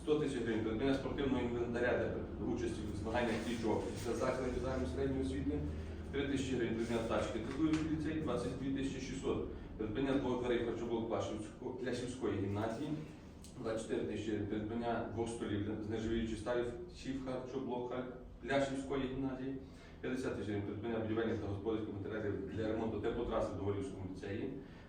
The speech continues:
десять тисяч дев'ятсот від, оплата відрядних для вчителів, вісімдесят п'ять тисяч гривень придбання циркулі-, перепрошую, шістдесят тисяч гривень придбання циркуляційного насоса, Крупецький ліцей, двадцять п'ять тисяч гривень придбання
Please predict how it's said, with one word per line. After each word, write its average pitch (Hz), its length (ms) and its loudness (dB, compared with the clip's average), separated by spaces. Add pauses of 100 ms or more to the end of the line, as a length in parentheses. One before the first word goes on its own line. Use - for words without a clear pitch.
десять 120 320 2
тисяч 110 240 2
дев'ятсот 104 500 2
від, 104 240 -2
оплата 110 340 0 (100)
відрядних 95 580 0
для 101 80 -2
вчителів, 127 480 -4 (500)
вісімдесят 110 460 0
п'ять - 160 -2
тисяч - 320 -2
гривень 95 300 2
придбання 107 640 0
циркулі-, 117 380 -2 (100)
перепрошую, 110 420 -2 (240)
шістдесят - 340 0 (580)
тисяч 107 180 2
гривень 101 200 2
придбання 107 340 0
циркуляційного 120 680 0
насоса, 113 340 2 (760)
Крупецький 147 520 2
ліцей, 143 240 2
двадцять 113 200 0
п'ять 101 140 -2
тисяч 107 240 0
гривень 147 240 2
придбання 113 280 -2